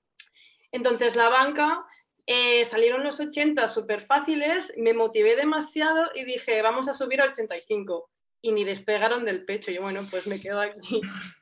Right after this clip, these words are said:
<laughs> Y claro, ya estaba muy fatigada, estaba ya en plan, "Joder, he fallado ya la última de sentadilla y de banca", y dije, "Mejor en peso muerto no apretar tanto". Y teníamos el objetivo de sacar ciento ochenta y cinco,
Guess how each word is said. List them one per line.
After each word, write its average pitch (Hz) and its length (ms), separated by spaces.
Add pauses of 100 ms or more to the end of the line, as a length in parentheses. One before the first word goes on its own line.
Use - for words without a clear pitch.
(140)
<laughs> - 720 (200)
Y 269 840
claro, 269 260
ya 254 100
estaba 269 280
muy 262 200
fatigada, 262 680
estaba 233 400
ya 254 140
en 254 80
plan, 233 180
"Joder, 214 320
he 208 80
fallado 208 320
ya 214 120
la 202 140
última 208 300
de 208 60
sentadilla 202 460
y - 20
de 196 100
banca", 254 580
y 269 60
dije, 220 280
"Mejor 214 500
en 220 200
peso 220 260
muerto 214 300
no 226 100
apretar 196 420
tanto". 196 420 (500)
Y 262 140
teníamos 240 400
el 247 100
objetivo 254 480
de 262 120
sacar 226 500
ciento 220 320
ochenta 220 380
y 185 80
cinco, 185 560